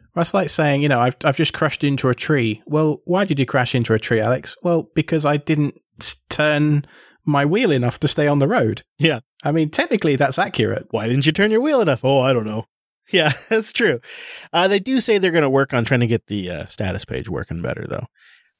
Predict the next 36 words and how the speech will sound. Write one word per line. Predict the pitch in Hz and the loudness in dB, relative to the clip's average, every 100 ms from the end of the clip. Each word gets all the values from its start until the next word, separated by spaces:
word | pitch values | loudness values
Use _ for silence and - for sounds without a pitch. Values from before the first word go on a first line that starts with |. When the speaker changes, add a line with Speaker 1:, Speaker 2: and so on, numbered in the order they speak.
| _ _ | _ _
Speaker 2:
But | 165 190 117 95 _ _ _ _ | 0 2 2 -2 _ _ _ _
along | 143 156 165 196 | -2 2 2 4
with | 156 123 | 2 2
this, | 170 - | 0 0
we've | 120 | -2
also, | 123 135 - 113 | 0 0 0 -2
I | - | 2
mean, | 156 | 2
this | 196 - | 2 0
is | 202 | 0
a | 127 | 0
trend | - 123 110 | 2 2 0
we've | 101 110 | -4 0
talked | 127 - | -2 0
about | 110 - | -4 -4
before. | - 131 113 101 | -6 2 2 2
It's | - 107 - | -6 -8 -6
like | 110 | -6
everything | - 147 185 190 160 | -2 0 2 2 4
goes | 143 143 | 2 2
along, | 131 120 117 117 | 4 4 4 2
it's | 101 - | -2 -4
working | 131 - 113 | -4 -2 -2
great | 113 104 98 | 0 0 -2
until | - 110 - 117 | -6 -8 -2 0
there's | 110 104 | 0 -2
an | 117 | -2
outage. | 151 143 92 - | 0 0 -2 -8
And | - 117 | -6 -4
so | - 120 104 _ _ _ _ _ - | 0 0 -2 _ _ _ _ _ -6
a | 110 | -2
lot | 120 147 | 2 2
of | 165 | 2
things | 151 151 | 0 2
quit | 156 143 | 0 2
working | 123 110 87 98 | 0 0 -4 -8